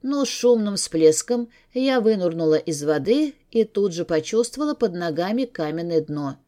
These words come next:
Я громко и жадно дышала, нервно смахивая капли воды с лица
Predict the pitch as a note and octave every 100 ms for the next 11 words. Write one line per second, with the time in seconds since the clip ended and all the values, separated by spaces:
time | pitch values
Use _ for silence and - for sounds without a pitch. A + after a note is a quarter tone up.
0 | _ _ _ _ _ - F3+ F#3 E3+ F#3
1 | G#3+ F#3+ F#3 D#3+ G3+ F3+ E3 D#3+ - A#3
2 | A#3+ E3 C#3+ _ _ _ G3 G3 A3 A3+
3 | G3 F#3+ - G#3 G#3 - G3 G3 A3 G#3
4 | G#3+ A3 A3+ A#3 A#3 C4 A#3 - D3